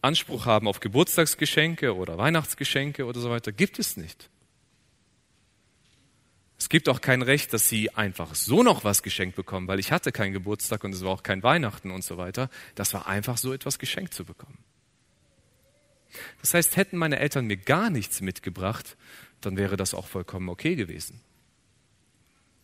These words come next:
Aber sie haben mir etwas gebracht, wofür ich nichts getan habe und was einfach ein Geschenk gewesen ist. Deswegen war es auch nicht gerechtfertigt, von mir sauer auf meine Eltern zu sein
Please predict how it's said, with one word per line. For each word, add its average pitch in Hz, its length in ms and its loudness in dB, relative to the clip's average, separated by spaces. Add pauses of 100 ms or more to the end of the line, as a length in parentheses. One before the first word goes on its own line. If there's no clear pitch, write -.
(640)
Aber 135 120 -2
sie 143 160 4
haben 185 100 4
mir 202 100 -2
etwas - 300 -2
gebracht, 110 680 0 (200)
wofür 123 320 2
ich - 160 -2
nichts - 260 2
getan 127 460 -2
habe 117 300 0 (340)
und 120 120 -8
was 123 200 2
einfach 123 320 -4
ein 123 120 -2
Geschenk 151 440 -2
gewesen 87 380 -2
ist. - 380 -10 (2250)
Deswegen 135 400 2
war 117 180 6
es - 140 2
auch - 180 -4
nicht 123 220 -6
gerechtfertigt, 104 680 -2
von 107 160 -4
mir 110 320 -2 (400)
sauer 95 360 -2
auf - 180 -8
meine 110 200 -2
Eltern 117 280 -4
zu - 160 -8
sein 82 340 -8